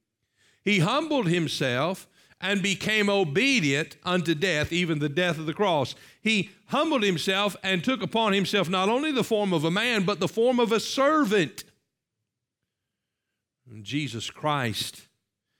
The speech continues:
is seen here in his humiliation.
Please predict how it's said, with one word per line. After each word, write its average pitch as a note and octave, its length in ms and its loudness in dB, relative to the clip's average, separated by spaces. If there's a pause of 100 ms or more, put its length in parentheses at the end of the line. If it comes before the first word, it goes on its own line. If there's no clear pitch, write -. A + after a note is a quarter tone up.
(480)
is - 140 -16
seen C3 420 -4
here G2+ 460 -8 (540)
in B2 160 -8
his G#2+ 200 -6
humiliation. A#2 840 -4